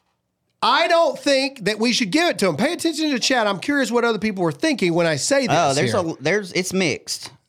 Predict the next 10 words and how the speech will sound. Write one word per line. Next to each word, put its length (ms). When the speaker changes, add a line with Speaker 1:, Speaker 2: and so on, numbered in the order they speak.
Speaker 1:
Okay? 500
We 200
give 520
them 280
what 180
they 140
want, 440
getting 300
Biden 300
out. 240